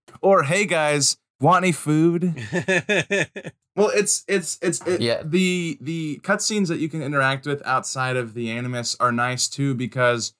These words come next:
Speaker 1: they definitely run home, like, some of the, like, uh, Desmond is like, "Hey, how long until Abstergo launches that satellite?"
Speaker 2: Yeah.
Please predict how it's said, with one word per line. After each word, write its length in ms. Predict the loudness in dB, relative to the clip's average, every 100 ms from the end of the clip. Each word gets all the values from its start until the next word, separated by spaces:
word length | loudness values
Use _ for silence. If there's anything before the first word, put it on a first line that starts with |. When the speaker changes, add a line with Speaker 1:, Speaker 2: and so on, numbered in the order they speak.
| _
Speaker 1:
they 100 | 0
definitely 400 | 2 2 0 -2
run 280 | 0 2 2
home, 480 | 2 0 0 0 -2
like, 420 | 0 0 0 -6 _ -4
some 220 | 2 4
of 80 | 4
the, 360 | 4 6 4 2
like, 300 | 0 -2 -6 _ _ 0
uh, 140 | 0 0
Desmond 440 | 0 0 2 2
is 140 | 2 2
like, 280 | 2 0 _
"Hey, 360 | 0 2 4
how 240 | 4 4 4
long 280 | 4 2 2
until 360 | 0 2 2 0 _ -6
Abstergo 580 | -2 0 2 4 4 4 4
launches 440 | 2 2 -2 0
that 180 | 2 2
satellite?" 720 | 2 2 4 2 2 -2 -6
Speaker 2:
Yeah. 280 | -12 -14 -14